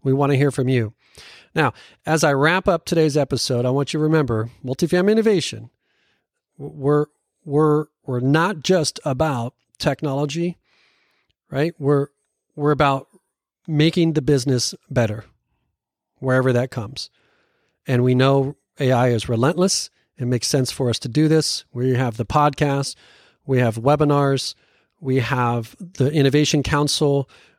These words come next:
we have a platform where we can bring in guest experts. We know we can do that. For the last two years, we have done that with, uh, meetings every week, and we have that in-person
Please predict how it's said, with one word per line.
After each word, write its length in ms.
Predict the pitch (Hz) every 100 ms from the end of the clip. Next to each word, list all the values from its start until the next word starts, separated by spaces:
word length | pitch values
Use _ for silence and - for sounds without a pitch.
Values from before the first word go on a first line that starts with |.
| _
we 80 | 135
have 100 | 123
a 60 |
platform 640 | 107 - 147 135 156 143 135
where 140 | 131
we 120 | 123
can 160 | 127 123
bring 180 | 131 135
in 100 | 127
guest 340 | 127 127 -
experts. 680 | 156 143 - 151 143 - - - - _ _
We 260 | 131 127 127
know 240 | 135 143
we 180 | 131 139
can 140 | 135
do 140 | 123 139
that. 260 | 139 135 -
For 120 | 127
the 60 |
last 240 | 131 139 -
two 120 | 143
years, 300 | 139 147 123
we 120 | 127
have 280 | 110 143 147
done 180 | 147 143
that 220 | 143 156 - _ _ _ _ _ _ _ _ -
with, 400 | 127 123 - - _ _ -
uh, 220 | 113 117
meetings 520 | 135 151 151 143 135 -
every 320 | 156 143 143
week, 400 | 131 156 170 - - _ _ _ _
and 120 | 135
we 120 | 135
have 240 | 131 147 135
that 180 | 135 147
in-person 840 | 156 147 - 151 143 - 147 135